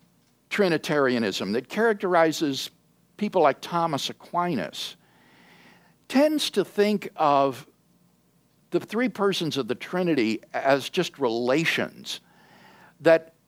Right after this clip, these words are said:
insofar as the Father is the s-, God is the subject, insofar as God is the subject, he is I, and insofar as he is the object, he is the Son. And it seems to me that that's no different than when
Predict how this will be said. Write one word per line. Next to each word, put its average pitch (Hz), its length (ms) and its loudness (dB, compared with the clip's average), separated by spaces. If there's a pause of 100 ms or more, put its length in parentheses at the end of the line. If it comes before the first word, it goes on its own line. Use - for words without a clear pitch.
(280)
insofar 226 500 4
as 180 120 2
the 151 100 -2
Father 185 500 4
is 139 200 0
the 120 80 -8
s-, - 420 -2
God 208 300 6
is - 140 0
the 135 100 -2
subject, 202 800 2
insofar 180 420 0
as 143 100 0
God 190 300 4
is 202 140 0
the 165 80 -2
subject, 143 500 0
he 143 140 0
is 113 240 0
I, 87 500 4 (680)
and 170 120 2
insofar 220 560 4
as 160 140 0
he 175 120 2
is 143 140 2
the 139 180 0 (100)
object, 180 800 0 (440)
he 202 200 2
is 135 400 4 (500)
the 147 80 -4
Son. 202 480 2 (760)
And 196 160 4
it 190 120 6
seems 302 320 -2
to 277 80 0
me 220 80 2
that 180 180 0
that's - 320 0
no 190 260 2
different 127 600 -2 (320)
than 135 380 -2 (180)
when 151 200 -2